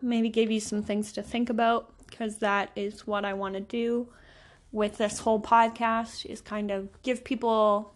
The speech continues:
things to think about and maybe help to reduce some of the stigma and shame surrounding these conversations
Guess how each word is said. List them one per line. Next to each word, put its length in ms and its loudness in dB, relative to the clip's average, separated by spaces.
things 240 -2
to 100 -4
think 260 -2
about 420 4
and 240 0
maybe 300 2
help 340 0
to 280 0
reduce 420 0
some 200 -2
of 60 -2
the 100 -2
stigma 380 0
and 160 0
shame 440 -2
surrounding 600 0
these 200 0
conversations 1080 -4